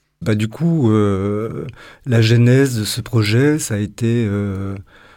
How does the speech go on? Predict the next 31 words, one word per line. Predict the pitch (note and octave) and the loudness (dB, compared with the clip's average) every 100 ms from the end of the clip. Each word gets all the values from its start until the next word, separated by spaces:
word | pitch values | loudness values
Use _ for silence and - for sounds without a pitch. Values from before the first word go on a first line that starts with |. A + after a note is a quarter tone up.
| _ _ B2+ | _ _ -8
euh, | A#2 A#2 | -2 0
une | A2 | 0
proposition | - A2+ A#2 A2+ - B2 | 0 0 0 0 0 0
que | B2+ | 0
m'a | A2 | -2
faite | A#2+ A2+ | -2 0
Anne-Claude | A2 A2+ B2+ A#2+ | 0 0 -2 -2
Goustio, | A2 G#2+ - B2+ A#2 - _ - _ _ - | -2 -6 -4 -4 -4 -8 _ -20 _ _ -6
euh, | G2 G#2 | -4 -2
la | A2+ | -2
directrice, | G#2+ G#2+ G#2 - B2+ A#2+ - | 0 -2 -4 -4 -4 -4 -6
la | G#2+ | -4
nouvelle | A2+ A#2 B2 B2+ | 0 0 2 0
directrice | G#2 G#2+ G#2+ - B2 A2+ - | -2 -4 -6 -8 -8 -8 -8
du, | - G2 F#2+ F#2+ - | -10 -8 -8 -10 -14
du | G2+ F#2 | -14 -10
théâtre, | G#2 G#2 A2+ - A2+ | -8 -6 -8 -10 -8
euh, | A2 A2 G#2 - - _ _ - | -6 -8 -12 -18 -20 _ _ -4
du | A2 | -2
Badaboum | A2 G2+ G#2 G#2 | -2 -2 -4 -6
Théâtre | A#2 A#2 - | -6 -8 -6
à | A2+ | -6
Marseille. | F2+ - D3 E3 - _ - _ _ _ _ B2 | -6 -6 -6 -6 -14 _ -20 _ _ _ _ -2
Euh, | G#2+ A2 A2+ A#2 A#2+ | 0 2 2 2 2
voilà, | A#2 C3 | 2 2
elle | A#2 | 0
m'a, | D#3 | -2
elle | C#3 | -2
m'a | A#2 A2+ | -2 -4
proposé, | A#2 - A2+ A2 C3 C#3+ | -6 -4 -2 2 2 2
euh, | G#2 G#2+ F#2+ | 0 -2 -4